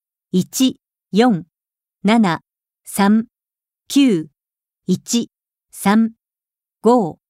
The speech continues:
四、八です。練習中で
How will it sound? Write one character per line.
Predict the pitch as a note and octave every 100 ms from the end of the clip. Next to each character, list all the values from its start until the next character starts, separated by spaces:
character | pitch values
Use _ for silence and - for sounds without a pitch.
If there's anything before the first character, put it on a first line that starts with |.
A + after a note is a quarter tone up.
| _ _ _ _
四、 | F3+ A#3 A#3+ D#3+ _ _ _ _ _
八 | F#3+ F#3 - D4+ - _ -
で | F3
す。 | - - _ _ _ _ _ _ _ _ _ _ _ _ _
練 | F#3 G#3 C#4+
習 | D4 C#4+
中 | - C#4 C4
で | B3+